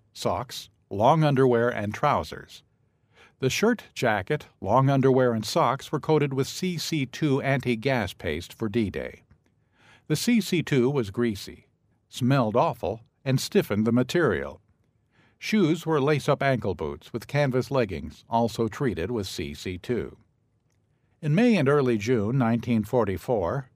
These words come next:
the soldiers going on D-Day were marched or trucked to staging areas that became known as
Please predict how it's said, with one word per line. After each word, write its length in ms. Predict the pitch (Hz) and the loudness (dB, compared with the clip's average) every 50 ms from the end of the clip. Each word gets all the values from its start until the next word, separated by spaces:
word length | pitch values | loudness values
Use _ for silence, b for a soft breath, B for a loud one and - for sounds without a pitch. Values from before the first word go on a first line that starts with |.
| _ _ | _ _
the 100 | _ 135 | _ -8
soldiers 460 | 131 - 233 233 226 160 147 147 120 | -4 0 2 2 2 2 0 -2 0
going 320 | 101 - 139 135 127 123 127 | 2 2 2 2 2 2 0
on 160 | 117 107 101 | 0 0 0
D-Day 520 | 92 123 123 117 104 - 85 80 85 113 135 | 0 0 -2 -2 -2 -4 -4 -4 -4 -4 -4
were 180 | 139 127 120 | -2 -2 0
marched 420 | 107 117 143 170 175 - - - - | 0 0 0 0 -2 -6 -10 -12 -6
or 120 | 123 120 117 | -4 -4 -4
trucked 320 | - - 156 143 131 - | -2 -2 -2 -2 -2 -2
to 100 | - 120 | -4 -4
staging 480 | - - - 160 135 107 95 95 85 78 | -4 -2 -2 0 0 0 -2 -4 -6 -4
areas 440 | 71 67 64 64 - 104 123 110 | -4 -6 -6 -6 -6 -6 -6 -6
that 100 | 110 143 | -8 -8
became 380 | 135 147 139 - 147 139 131 131 | -6 -8 -4 -2 -2 0 0 2
known 260 | 123 123 123 123 123 | 2 2 2 0 0
as 240 | 127 120 113 98 95 | 0 -2 -4 -4 -8